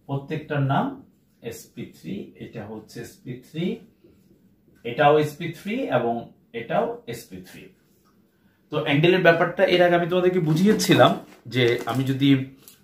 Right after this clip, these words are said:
আহ, কয়েকটা কলম দিয়ে তোমাদেরকে এখানে বুঝাই, তাহলে তোমরা দেখতে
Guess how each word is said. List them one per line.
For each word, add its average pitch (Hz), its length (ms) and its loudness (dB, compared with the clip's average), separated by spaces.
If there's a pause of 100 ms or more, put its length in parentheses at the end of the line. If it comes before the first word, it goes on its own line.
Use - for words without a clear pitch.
(160)
আহ, 107 200 -2 (100)
কয়েকটা 120 320 2 (640)
কলম 131 320 2
দিয়ে 170 220 4
তোমাদেরকে 143 480 -2
এখানে 113 220 -6 (120)
বুঝাই, 110 340 -2 (840)
তাহলে 104 300 -10
তোমরা 107 260 -8
দেখতে 110 180 -10